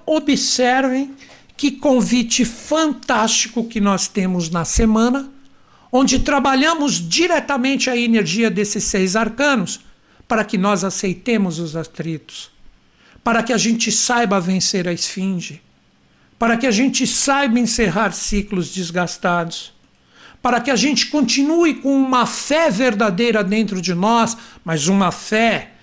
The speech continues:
férrea, estruturada em um caminho que você já vem desenvolvendo há um bom tempo, porque tem gente que vem de espiritualidade em final de semana, e o pior é que tem gente que compra e acredita nisso.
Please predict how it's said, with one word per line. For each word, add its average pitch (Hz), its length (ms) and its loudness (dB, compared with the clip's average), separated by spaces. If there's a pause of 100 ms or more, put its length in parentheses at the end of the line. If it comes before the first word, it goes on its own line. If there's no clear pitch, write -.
(140)
férrea, 208 800 0
estruturada 247 1200 0 (340)
em 208 140 4
um 262 280 4
caminho 269 640 2
que 269 120 0
você 262 300 0
já 226 160 2
vem 247 220 -2
desenvolvendo 226 680 2
há 220 80 2
um 202 80 4
bom 214 180 2
tempo, 220 420 -2 (360)
porque 214 180 0
tem 220 240 0
gente 240 400 0
que 233 140 0
vem 233 240 0
de 233 80 -2
espiritualidade 214 1000 -2
em 208 60 -2
final 196 380 -2
de - 80 -8
semana, 180 500 -2 (300)
e 202 100 6
o 339 200 2
pior 269 500 4
é 285 60 0
que 302 120 -6
tem 254 220 -2
gente 226 320 -2
que 254 100 -2
compra 220 540 -2
e 190 100 0
acredita 180 720 -6
nisso. 175 460 -4